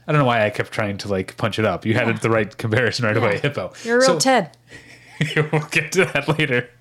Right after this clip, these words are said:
Speaker 1: I am a, I've worked on it. We'll
Speaker 2: Yeah.
Speaker 1: talk about all this
Speaker 2: We'll talk
Speaker 1: later.
Speaker 2: about that.
Speaker 1: Um, but, um,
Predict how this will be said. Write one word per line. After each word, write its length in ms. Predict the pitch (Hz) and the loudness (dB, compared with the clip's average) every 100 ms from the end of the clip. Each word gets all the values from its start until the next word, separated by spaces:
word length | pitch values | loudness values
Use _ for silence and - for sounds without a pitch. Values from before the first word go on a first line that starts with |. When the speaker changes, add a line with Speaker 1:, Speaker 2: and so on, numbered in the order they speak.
| _ _ - - 190 208 | _ _ -14 -8 -4 0
Speaker 1:
I 100 | 160 151 | 0 0
am 260 | 147 143 | 0 2
a, 240 | 139 131 120 - - | 2 2 0 -4 -2
I've 220 | 156 147 | 0 2
worked 320 | 127 175 - 123 | 4 2 2 0
on 160 | 104 | 0
it. 180 | 98 - - - | -2 -6 -18 -2
We'll 100 | 160 | 0
Speaker 2:
Yeah. 60 | 190 | 2
Speaker 1:
talk 160 | 120 107 | 0 0
about 160 | 95 | -4
all 120 | - 180 | -4 -4
this 60 | |
Speaker 2:
We'll 80 | 208 | -2
talk 340 | 196 175 165 151 | 0 0 -2 -6
Speaker 1:
later. 80 | |
Speaker 2:
about 160 | 165 - | -14 -6
that. 220 | 139 123 113 | 0 2 0
Speaker 1:
Um, 220 | 110 104 _ _ _ - - - - _ _ | -2 -8 _ _ _ -16 -16 -20 -20 _ _
but, 320 | 120 117 - | 0 0 -2
um, 560 | 123 113 107 107 110 | 0 2 0 -4 -10